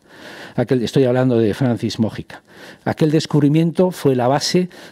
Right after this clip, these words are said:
de lo que hoy es toda una revolución en biomedicina y en biotecnología, el sistema de edición genética crispr Cas. Voy terminando con última idea. <clears throat> A los, a lo largo de estos últimos,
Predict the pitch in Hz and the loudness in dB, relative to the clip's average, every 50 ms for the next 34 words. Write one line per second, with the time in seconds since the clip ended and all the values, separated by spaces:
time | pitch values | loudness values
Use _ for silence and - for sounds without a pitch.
0 | - - 131 120 120 101 - 135 131 139 143 131 - - - 160 170 180 170 165 | -2 0 0 0 2 2 2 2 2 2 0 -2 -4 -2 0 0 2 2 0 0
1 | 151 135 131 127 123 113 110 113 113 107 - - 151 151 160 175 170 - - - | 0 0 0 0 0 2 2 0 0 -2 0 0 2 2 2 0 -2 -6 -12 -20
2 | - - - 131 120 113 127 135 135 127 123 120 113 101 - - 143 143 143 147 | -20 -8 -4 -2 0 2 4 4 4 2 2 0 -2 -2 -2 0 2 2 2 2
3 | 147 151 - _ - 135 120 110 107 113 113 104 - 107 101 95 87 85 - - | 0 -4 -6 _ -4 -2 0 0 2 0 0 0 -2 -4 -4 -4 -6 -6 -8 -8
4 | - 92 87 90 - - 95 - - 117 110 110 113 - _ - - - _ _ | -6 -6 -6 -6 -8 -8 -6 -2 0 0 0 0 -2 -6 _ -20 -20 -20 _ _
5 | - 110 110 98 98 95 - - 123 113 107 98 - - 101 101 107 - - 110 | -4 -4 -2 -2 -2 -4 -2 0 0 0 0 0 -2 -2 -2 -2 -2 -2 -4 -4
6 | - - 107 107 - _ _ _ - - 101 - - - - - - - - - | -4 -4 -6 -6 -8 _ _ _ -14 -10 -8 -8 -8 -8 -10 -12 -12 -12 -14 -12
7 | - - - - - - _ _ _ _ _ _ _ _ _ _ _ _ _ _ | -10 -10 -10 -10 -12 -14 _ _ _ _ _ _ _ _ _ _ _ _ _ _
8 | _ _ _ _ _ _ _ _ _ _ _ _ _ _ _ - - - - _ | _ _ _ _ _ _ _ _ _ _ _ _ _ _ _ -20 -18 -18 -18 _
9 | - - - - - - - - - - - 147 135 113 151 123 123 127 127 135 | -18 -20 -20 -20 -20 -20 -20 -20 -8 -2 0 0 2 2 0 0 0 2 2 4
10 | 147 147 143 - 139 123 117 113 - 127 110 104 110 107 117 139 160 170 180 180 | 4 4 4 2 2 0 0 0 -2 -2 -2 0 0 0 2 4 4 4 2 -2
11 | 175 - _ _ - 220 226 156 - - - - - - _ - - - - - | -6 -10 _ _ 0 2 2 2 0 -4 -8 -12 -16 -18 _ -20 -20 -20 -20 -18
12 | - - - - - _ - 120 135 123 - 156 151 - - 127 131 120 131 143 | -18 -18 -20 -20 -12 _ 0 0 2 2 2 0 0 0 0 2 2 4 4 4
13 | 160 156 165 160 156 151 - - 156 - - 170 160 151 - 165 151 151 143 143 | 2 2 2 2 2 2 2 0 0 0 2 2 2 2 2 2 4 4 2 0
14 | 139 - - - - - | 0 -2 -4 -6 -8 -10